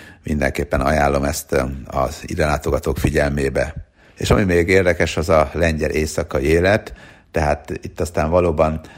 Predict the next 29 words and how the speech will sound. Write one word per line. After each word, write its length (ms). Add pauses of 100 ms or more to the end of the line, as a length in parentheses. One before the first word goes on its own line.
(180)
részt 240
vettünk, 480
ö, 220 (260)
fergeteges 600
bulikban, 680
eseményeken, 800 (100)
rendezvényeken, 1000 (480)
de 360 (240)
a 100
lengyel 320
esküvő 760 (100)
az 240
még 360 (140)
nagyon-nagyon 520
érdekes. 640 (480)
És 160
ha 80
már 320 (160)
közeledik 420
a 40
húsvét, 580 (440)
a 40
húsvét 440
is 220
egy 280
fantasztikus, 720
ö, 140
ünnep 380
Lengyelországban. 960